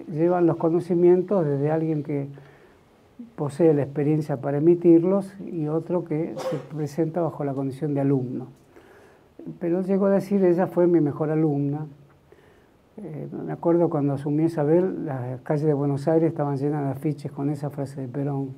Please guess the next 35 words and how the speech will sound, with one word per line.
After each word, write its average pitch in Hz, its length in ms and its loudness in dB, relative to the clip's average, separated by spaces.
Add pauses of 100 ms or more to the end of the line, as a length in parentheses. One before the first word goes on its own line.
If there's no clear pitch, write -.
"Fue 151 140 -6
mi 143 140 -4
mejor 139 300 -6
alumna". 139 440 -6 (1080)
Eh, - 380 -12
si - 260 0
es 233 100 4
posible 196 560 0
concebir 165 600 2
un 151 240 -6
tipo 165 260 -2
de 151 60 2
alumnado 147 800 4 (220)
del 139 200 -6
cual 151 280 -4
Perón 151 500 -6 (720)
sea 160 200 -4
un 143 80 -4
profesor, 151 480 0
pues 147 160 -6
Perón 160 280 0
fue 180 120 0
un 175 60 0
profesor 147 560 -6 (720)
importante 143 640 4
de 139 60 0
la 131 60 -2
Escuela 135 320 -4
Superior 139 400 -6
de 147 100 -2
Guerra, 160 520 2
era 143 120 -4
uno 139 200 -2
de 135 80 -2
los 131 280 -8